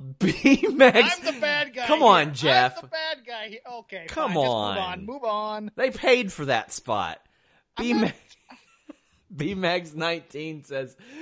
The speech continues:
Speaker 1: "Corbin out here casually,
Speaker 2: Michael.
Speaker 1: casually committing homicide." We got a ton of super chats about this main event.
Speaker 2: Okay.
Speaker 1: Rob Wilkins says, uh, "Brian Gewirtz tweeted, 'Only thing not realistic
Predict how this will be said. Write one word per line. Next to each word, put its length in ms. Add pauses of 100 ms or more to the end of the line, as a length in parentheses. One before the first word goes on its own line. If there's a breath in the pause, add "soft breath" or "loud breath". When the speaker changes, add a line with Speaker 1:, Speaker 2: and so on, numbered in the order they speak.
(180 loud breath)
Speaker 1:
"Corbin 400
out 200
here 180
casually, 1040 (340)
Speaker 2:
Michael. 560
Speaker 1:
casually 640
committing 440
homicide." 640
We 80
got 160
a 60
ton 280
of 80
super 260
chats 460
about 400
this 220
main 240
event. 320 (760)
Speaker 2:
Okay. 80
Speaker 1:
Rob 200
Wilkins 400
says, 340 (920 soft breath)
uh, 260
"Brian 460
Gewirtz 500
tweeted, 720 (100)
'Only 420
thing 260
not 200
realistic 760